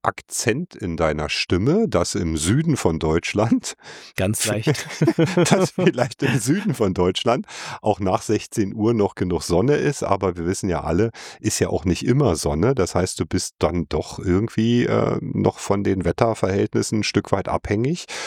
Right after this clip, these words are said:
Speaker 1: Und, also, ich sag mal so, die Idee <laughs> wäre jetzt denn Rösten nur bei Sonne oder, oder hundert Prozent Solar, ist das möglich? Wie sieht denn das in der Realität am Ende aus?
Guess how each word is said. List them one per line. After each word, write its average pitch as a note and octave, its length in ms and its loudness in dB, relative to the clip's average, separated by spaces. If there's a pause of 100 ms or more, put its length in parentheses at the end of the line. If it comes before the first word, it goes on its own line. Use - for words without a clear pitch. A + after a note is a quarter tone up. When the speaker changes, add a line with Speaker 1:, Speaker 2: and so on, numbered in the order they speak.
(160)
Speaker 1:
Und, G2+ 500 2
also, E2+ 360 2
ich E2+ 100 -8
sag E2 120 2
mal E2+ 120 2
so, E2 320 2
die F#2+ 300 0
Idee F#2 220 2
<laughs> A2 340 2
wäre - 0 -
jetzt G2+ 380 2
denn F2+ 160 0
Rösten G#2 460 0
nur G2+ 180 2
bei E2+ 180 2
Sonne A#2+ 460 0
oder, F#2+ 400 0 (320)
oder F2+ 260 2 (300)
hundert B2+ 400 2
Prozent G#2 440 0
Solar, G2 460 2
ist - 200 -4
das F2 180 -4
möglich? C3+ 580 0 (1300)
Wie A2 100 4
sieht - 220 0
denn C3 140 0
das A#2+ 180 0
in B2 100 -2
der A#2 160 0
Realität A#2 580 0
am - 160 -6
Ende C2+ 300 -6
aus? C2 320 -6